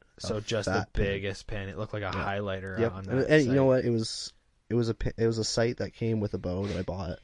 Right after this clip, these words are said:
Speaker 2: Um,
Speaker 1: So you were, like, painting pictures when you looked through it. It was like you're painting
Speaker 2: Yeah,
Speaker 1: the
Speaker 2: if they put it
Speaker 1: deer.
Speaker 2: on a t-, on a five spot, I'd be like, "Yep,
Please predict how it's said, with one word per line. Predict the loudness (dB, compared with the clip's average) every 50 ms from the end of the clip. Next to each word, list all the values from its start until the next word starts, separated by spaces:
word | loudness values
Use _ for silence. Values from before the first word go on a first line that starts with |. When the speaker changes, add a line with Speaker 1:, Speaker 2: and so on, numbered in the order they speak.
| -16 -20 _ _ -20 _ _ _ _ _ _ -8
Speaker 2:
Um, | -6 -4 -4 -4 -4 -4 -4 -6 -6 -4
Speaker 1:
So | -4 -2
you | 0 2 2
were, | 4
like, | 4 2 0 -2
painting | -4 -6 -4 -6 -6 -8 -6
pictures | -6 -6 -6 -4 -4 -4 -4 -4
when | -6 -6 -6
you | -6 -6
looked | -6 -6 -8 -10
through | -10 -6 -4 -4 -4
it. | -4 -4 -6
It | -6
was | -6 -6 -6
like | -6 -8 -8 -8 -8
you're | -8 -8
painting | -8 -8 -10 -6 0 6 8
Speaker 2:
Yeah, | 8 8 8
Speaker 1:
the | 6
Speaker 2:
if | 6 6
they | 6 6 6
put | 6 4
it | 4
Speaker 1:
deer. | 4
Speaker 2:
on | 4 4
a | 4 2
t-, | 0 -2 -4 0
on | 2 4 4 2
a |
five | 2 0 0 0 0 -2
spot, | -2 2 4 6 6 6 4
I'd | 4
be | 2 2
like, | 2 2 0 0
"Yep, | 2 2 0 0 -2 _ -20